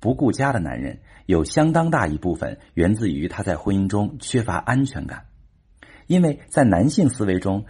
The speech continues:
常常下意识地用理性逻辑衡量付出和回报。也就是说，男性倾向于不往风险大的事物中做高投入，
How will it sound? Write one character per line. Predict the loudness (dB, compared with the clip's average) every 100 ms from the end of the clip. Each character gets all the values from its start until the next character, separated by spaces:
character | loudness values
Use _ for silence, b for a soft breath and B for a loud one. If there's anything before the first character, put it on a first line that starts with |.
| B
常 | -6 -2 -2
常 | -2 -4
下 | 0 0
意 | 2
识 | 0 -2
地 | -4 -6 B
用 | 2 2 2
理 | 0 0 0
性 | -6 0 2
逻 | 2 -2
辑 | -4 -8 -10
衡 | -16 -2 0
量 | 2 0
付 | -4 -4
出 | -4 -2 -4
和 | -4
回 | -8 -6
报。 | -8 -10 _ _ _ B B B
也 | 0
就 | 4 4
是 | 4
说， | 0 0 B B
男 | 0 2
性 | 0 0 0
倾 | -2 -2 0
向 | 0 0
于 | 0
不 | 2 2
往 | 2 0
风 | -2 -2
险 | -2 -4
大 | -2 -2
的 | -4
事 | -4 -4
物 | -4
中 | -2 -4 -2
做 | -2 -2
高 | 0 -2
投 | 0 0
入， | 0 -2